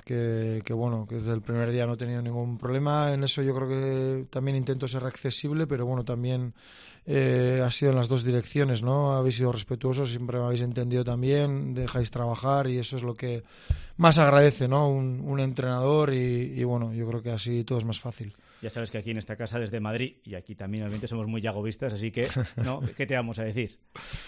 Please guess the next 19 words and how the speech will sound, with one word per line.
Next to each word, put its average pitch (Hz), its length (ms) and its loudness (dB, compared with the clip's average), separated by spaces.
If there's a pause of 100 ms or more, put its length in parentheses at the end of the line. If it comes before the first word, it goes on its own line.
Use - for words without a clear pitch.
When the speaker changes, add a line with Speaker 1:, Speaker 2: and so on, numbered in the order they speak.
(300)
Speaker 1:
Sí, 165 420 6
sí, 151 280 2
bueno, 139 480 0
eh, 120 360 -4
por 131 120 0
la 127 100 4
cuenta 135 300 2
que 120 60 2
os 120 120 0
trae 135 220 6
también, 135 380 4
¿no? 139 320 6
Speaker 2:
<laughs> - 0 -
Speaker 1:
Soy 151 220 2
un 139 180 2
fiel 139 320 4
oyente 143 360 2
desde 135 200 4
hace 131 400 0